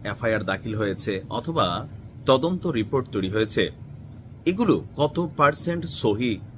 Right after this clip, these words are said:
বা শুদ্ধ, সে নিয়ে বাংলাদেশের মানুষের ফিলিংসটা কি, এটা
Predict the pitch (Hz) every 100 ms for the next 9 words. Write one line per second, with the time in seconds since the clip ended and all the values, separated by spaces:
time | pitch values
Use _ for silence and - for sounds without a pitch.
0 | - 107 95 87 - - - - - 151
1 | - 117 95 - - 214 226 101 107 -
2 | - - - 110 113 131 143 175 110 113
3 | 127 151 - 123 131 156 - 160 147 165
4 | 262 - - - - - - 120 131 107
5 | 90